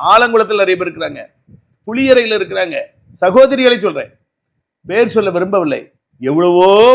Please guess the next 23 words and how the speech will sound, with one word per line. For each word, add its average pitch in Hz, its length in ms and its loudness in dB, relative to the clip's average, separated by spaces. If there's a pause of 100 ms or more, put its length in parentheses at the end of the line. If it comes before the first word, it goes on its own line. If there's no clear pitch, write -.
ஊழியர்கள் 214 400 2
நம்முடைய 185 420 -2 (100)
திருச்சபையை 185 500 2
சார்ந்து 170 340 0
இருக்கும் 156 240 -6
பொழுது 147 260 -4 (420)
பெந்தை 214 400 0
கோஸ்தைக்காரியை 196 600 0
கொண்டு 175 240 -2
உள்ள 196 240 2
கொண்டு 190 260 0
விட்டு 139 340 -6 (160)
அதுக்கு 185 340 -8
கட்டாய 277 500 4
வசூல் 233 260 -2
ஐம்பது 196 360 0
ரூபாயை 214 260 2
வசூல் 175 340 -4
பண்ணி 170 260 -2 (320)
வீட்டுல 226 260 -6
உள்ள 254 220 0
பத்து 196 260 0
ரூபா 254 120 4